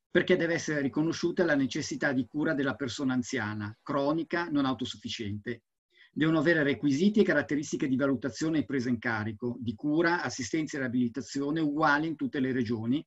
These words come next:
rivalutando para-, rivalutando parametri e qualità assistenziale.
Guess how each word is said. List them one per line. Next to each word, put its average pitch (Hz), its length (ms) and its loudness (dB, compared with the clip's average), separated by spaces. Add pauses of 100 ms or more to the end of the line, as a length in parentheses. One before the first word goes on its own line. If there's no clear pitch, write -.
(300)
rivalutando 151 680 2
para-, 147 400 2 (520)
rivalutando 151 600 2
parametri 139 640 2
e 170 120 -8
qualità 147 300 -2
assistenziale. 104 840 -8